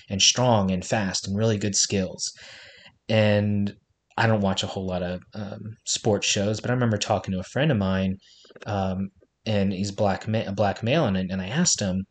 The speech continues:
he goes, "Oh yeah, it happens all the time." I was like, "Ugh, I never knew." And so I'm glad that I asked him about that,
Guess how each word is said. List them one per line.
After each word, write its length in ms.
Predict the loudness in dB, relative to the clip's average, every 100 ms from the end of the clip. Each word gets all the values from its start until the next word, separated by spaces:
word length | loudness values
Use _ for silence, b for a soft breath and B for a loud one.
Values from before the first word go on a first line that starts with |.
| _ -4
he 100 | -2
goes, 140 | 2
"Oh 100 | 2
yeah, 140 | 2 0
it 80 |
happens 240 | -2 0 0
all 120 | 0
the 60 | 0
time." 280 | -4 -6 -12
I 240 | _ -10
was 80 | -6
like, 160 | -6 -8 -10
"Ugh, 160 | -10 -12 _ b b b b b _ _ 0
I 160 | 2
never 320 | 4 2 0
knew." 240 | -2 -2 -4 -12 B B B B -2
And 180 | 0 2
so 600 | 4 6 8 6 4 0 -6 _ -4
I'm 180 | -2 2
glad 260 | 4 6
that 100 | 4
I 80 | 2
asked 340 | 0 0 0
him 100 | 0
about 260 | 2 2 2
that, 300 | 0 0 -2